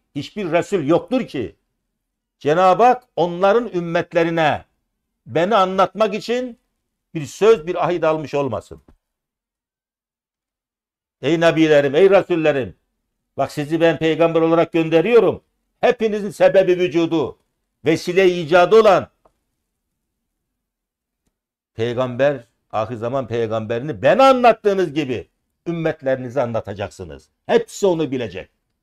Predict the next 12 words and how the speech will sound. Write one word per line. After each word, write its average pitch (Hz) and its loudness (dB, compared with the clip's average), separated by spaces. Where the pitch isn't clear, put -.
Ahireti 113 -6
bildikleri 85 -16
gibi. - -20
Biz 143 -4
onların 190 2
bütün 240 -4
peygamberlerine 180 2
iman 180 0
ederiz 214 0
ama 269 4
külli 202 -6
imandır. 120 -4